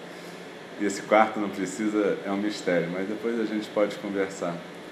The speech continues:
De qualquer maneira, é um mundo de paciência.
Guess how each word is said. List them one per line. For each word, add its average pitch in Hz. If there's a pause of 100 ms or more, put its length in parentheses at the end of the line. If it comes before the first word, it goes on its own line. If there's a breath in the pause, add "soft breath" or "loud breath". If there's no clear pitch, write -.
De 135
qualquer 131
maneira, 110
é 107
um 104
mundo 107
de 104
paciência. 95